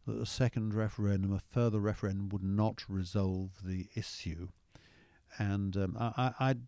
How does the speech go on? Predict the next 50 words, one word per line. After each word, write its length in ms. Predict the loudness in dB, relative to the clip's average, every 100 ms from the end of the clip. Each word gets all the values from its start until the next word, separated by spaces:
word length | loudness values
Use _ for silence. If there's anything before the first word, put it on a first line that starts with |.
| -18 _ 6
don't 160 | 8 10
think 120 | 10
we 80 | 8
ought 140 | 8
to 40 |
be 120 | 4 6
put 240 | 8 8
off 160 | 6 4
by 100 | 0
the 120 | 0 0
fact 300 | 0 0 -4
that 120 | -4
some 200 | -2 0
people 280 | -2 -4 0
say 160 | 0
there'll 140 | 2 0
be 140 | 0
civil 280 | 0 -2 -2
disobedience 840 | -4 -6 -4 -4 -2 -4 -6 -6
or 180 | -4 -4 -8 -20 -20 -8
even 260 | -4 -4 -2
terrorism. 680 | 2 2 2 -2 -4 -4 -2
Uh, 100 | -2
we 100 | -2
c-, 120 | -6 -16 -20 -14 -10
can't 140 | -4
be 100 | -2
blackmailed. 560 | 2 2 2 -2 -2 0
If 80 | 0
a 60 |
second 320 | 2 2 4
referendum 340 | 2 2 2 2
is 80 | 2
the 60 |
right 200 | 2 2 0
thing 140 | -4
to 60 | -2
do, 220 | 0 2
it 60 | 2
is 120 | 2
the 100 | 2
right 220 | 4 2 0
thing 140 | -2
to 60 | -2
do. 320 | 0 2 0
But 160 | -4 -8 -18 -20 -20 _ -14
it's 260 | -12 0
now 280 | 4 6 4 2
coming 480 | 2 4 4 2 -2
to 360 | 0 2 2